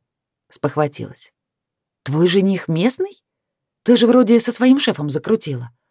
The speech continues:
А что он делает тут? И ты без него приехала?» «Слишком много вопросов, сестрёнка, а времени в обрез. Позже расскажу. Всё позже. Нас ждут». Она легонько развернула меня к выходу,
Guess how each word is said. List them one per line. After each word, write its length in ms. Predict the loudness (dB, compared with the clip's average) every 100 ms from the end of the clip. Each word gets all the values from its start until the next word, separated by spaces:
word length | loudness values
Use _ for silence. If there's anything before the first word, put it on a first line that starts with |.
| _
А 140 | -6 -2
что 160 | 2
он 160 | 2 4
делает 400 | 4 6 4 4
тут? 300 | 4 2 0 _ _ _ _ _ _ -14
И 80 |
ты 180 | -10 -8
без 240 | -4 -2 0
него 300 | 0 2 0
приехала?» 640 | 0 -2 0 -2 -2 -6 -8 _ _ _ _ _ _ _ _ _ _ _
«Слишком 440 | -6 4 4 4 2
много 240 | 4 4
вопросов, 420 | 0 -2 -4 -6
сестрёнка, 540 | -8 -8 -4 -4 -4 -10 -16 -4
а 140 | 0
времени 340 | 4 2 4 2
в 60 |
обрез. 400 | 2 0 -4 -8 _ _ _ _
Позже 300 | 0 2 -2
расскажу. 480 | -6 -10 -10 -10 -18 _ _
Всё 340 | -4 2 2
позже. 480 | 2 -4 -4 -6 -14 _ 0
Нас 300 | 2 2 0
ждут». 380 | -2 -4 -4 _ _ _ _ _ _ _ _ _ -6
Она 240 | 2 6
легонько 440 | 6 4 2 2
развернула 480 | 0 2 0 0 0
меня 260 | -2 -2 -4
к 60 |
выходу, 420 | -4 -4 -2 -2